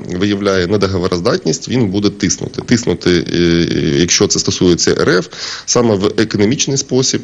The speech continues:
е, власне, е, торпедуючи її партнерів, і, відповідно, передавати, пер-,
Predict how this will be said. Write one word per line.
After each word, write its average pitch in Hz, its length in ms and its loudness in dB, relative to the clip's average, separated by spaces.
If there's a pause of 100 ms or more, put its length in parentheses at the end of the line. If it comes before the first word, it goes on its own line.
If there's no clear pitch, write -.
е, 98 300 4
власне, 92 340 0
е, 85 840 2
торпедуючи 101 600 2
її 92 160 2
партнерів, 92 640 0 (140)
і, 160 260 4
відповідно, 104 680 2
передавати, 95 640 0
пер-, 95 200 2